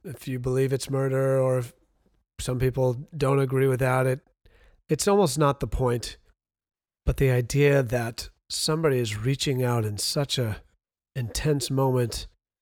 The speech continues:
reaching for help, and nobody came. And Eric, to write words that then kind of transition and then talk about how the church has let down so many people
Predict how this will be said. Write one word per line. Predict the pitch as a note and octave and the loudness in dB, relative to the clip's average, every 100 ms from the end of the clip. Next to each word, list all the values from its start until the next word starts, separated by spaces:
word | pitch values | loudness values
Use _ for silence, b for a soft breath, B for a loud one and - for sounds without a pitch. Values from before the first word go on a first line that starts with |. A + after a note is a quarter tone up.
| _ _ _ _ | _ _ _ _
reaching | E3 E3 D#3+ | 0 2 0
for | C3 B2 | 0 0
help, | B2 B2 B2 - - | 2 2 0 -6 -6
and | C3 B2+ | -4 0
nobody | C3 B2+ C3 | 0 2 0
came. | B2+ C3 A#2+ G#2 - - - _ _ _ _ _ _ _ _ _ _ _ _ | 0 -4 -6 -8 -14 -20 -20 _ _ _ _ _ _ _ _ _ _ _ _
And | - D3 | 0 0
Eric, | C#3 C#3+ C#3 | 2 2 2
to | - C#3 | 0 2
write | D3+ D#3+ | 2 2
words | C#3 C#3 C#3+ C#3 | 2 2 2 2
that | A#2+ B2+ - | -2 -2 0
then | C3+ C3 C3 - _ _ _ _ - | 0 0 -2 -8 _ _ _ _ -14
kind | - D3+ | -4 -2
of | B2+ C3+ _ _ _ _ | -2 -6 _ _ _ _
transition | - - C#3+ C3+ A#2 C3+ D#3 - C#3 B2+ C#3 B2+ _ _ _ - | -8 0 2 2 0 0 0 0 0 0 -4 -8 _ _ _ -10
and | B2+ | -4
then | C3+ C3 | -2 -2
talk | - - C#3 C#3 | -6 -4 -4 -2
about | C#3+ B2+ C3 B2 | -2 0 0 0
how | A#2 C3 | 0 0
the | B2+ | -2
church | A#2+ - B2 A2+ | -4 -4 -2 -2
has | A#2+ A#2 | -6 -4
let | B2+ D3+ | -4 -4
down | B2+ A#2+ | -4 -4
so | A#2 - C#3 | -6 -2 -2
many | C#3 B2+ | 0 -2
people | A#2 A#2+ B2 B2 A2+ | -2 -4 -4 -4 -6